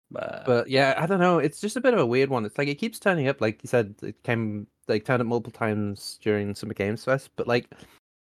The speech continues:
Speaker 2: I don't know anybody that's actually, like, looking forward to it,
Speaker 1: Pretty
Speaker 2: you
Speaker 1: much,
Speaker 2: know?
Speaker 1: yeah. It's sort
Speaker 2: It's
Speaker 1: of like, "Oh, this one is coming out as well." <laughs> So, not many people seem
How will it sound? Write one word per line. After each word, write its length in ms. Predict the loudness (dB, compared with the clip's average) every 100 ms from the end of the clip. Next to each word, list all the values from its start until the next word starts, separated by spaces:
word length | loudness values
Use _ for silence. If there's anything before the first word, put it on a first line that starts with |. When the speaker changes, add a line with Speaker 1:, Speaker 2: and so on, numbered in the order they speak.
| _ _
Speaker 2:
I 80 | 4
don't 140 | 6
know 120 | 6 4
anybody 340 | 4 2 2
that's 220 | 2 0
actually, 280 | -4 -2 2
like, 340 | 4 4 0 -16 _ _ _ _ _ -6
looking 560 | 0 0 2 2 2 -2
forward 600 | -4 0 0 0 -4 -2
to 160 | 0
it, 140 | 0 8
Speaker 1:
Pretty 220 | 8 10
Speaker 2:
you 60 | 10
Speaker 1:
much, 320 | 8 8 6
Speaker 2:
know? 100 | 8
Speaker 1:
yeah. 180 | 6 2 -4 -8 -6 -8 -12 -20 _ _ _ 4
It's 180 | 6 10
sort 120 | 12
Speaker 2:
It's 80 | 12
Speaker 1:
of 100 | 12
like, 320 | 12 10 6
"Oh, 140 | 6 6
this 180 | 6 2
one 160 | 2
is 100 | 2
coming 280 | -2 -2 0
out 180 | -2 -4
as 120 | -10
well." 180 | -10 -10 -12 _ -12
<laughs> 80 |
So, 540 | 2 6 6 8 6 4 -4 -12 -12 -14 _ _ _ _ _
not 140 | 4
many 180 | 6 6
people 340 | 6 4 4
seem 100 | 2